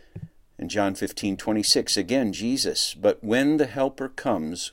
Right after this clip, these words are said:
whom I will send to you from the Father, the Spirit of truth, who proceeds from the Father, he will bear witness about me." The Holy Spirit also guides. Romans eight fourteen, "For all who are led by the Spirit of God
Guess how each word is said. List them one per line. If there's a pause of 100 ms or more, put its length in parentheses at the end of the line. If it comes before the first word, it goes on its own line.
whom
I
will
send
to
you
from
the
Father, (380)
the
Spirit
of
truth, (380)
who
proceeds
from
the
Father, (240)
he
will
bear
witness
about
me." (1800)
The
Holy
Spirit
also (160)
guides. (360)
Romans
eight
fourteen, (300)
"For
all
who
are
led
by
the
Spirit
of
God